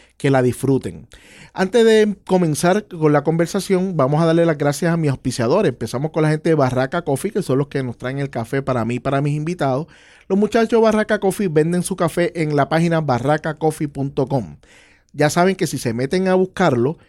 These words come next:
eh, tienen que decir dónde toman el café, ya sea en una greca, eh, en una máquina expreso, porque ellos le preparan el café específicamente de la, eh, para la manera en que ustedes lo toman. Y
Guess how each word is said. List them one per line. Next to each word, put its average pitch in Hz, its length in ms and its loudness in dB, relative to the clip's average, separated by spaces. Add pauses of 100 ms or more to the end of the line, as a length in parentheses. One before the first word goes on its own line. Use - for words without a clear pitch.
(360)
eh, 135 420 4
tienen 147 200 0
que 185 160 0
decir 190 420 0
dónde 165 400 2
toman 160 240 0
el 147 120 0
café, 139 400 0
ya 117 160 -4
sea 131 140 -2
en 131 60 -4
una 117 220 -6
greca, 147 720 2 (300)
eh, 123 340 0
en 113 100 -2
una 135 160 0
máquina 135 340 -4
expreso, 170 500 -2
porque 131 220 -4
ellos 151 140 2
le 170 120 4
preparan 160 420 0
el 156 100 -2
café 170 380 -2
específicamente 170 1080 -4
de 135 180 -2
la, - 80 -2
eh, 117 300 -6 (140)
para 151 180 4
la 147 80 4
manera 151 320 0
en 143 60 -6
que 123 60 -10
ustedes 131 520 -2
lo 113 180 -6
toman. 85 340 -8 (760)
Y 156 300 -2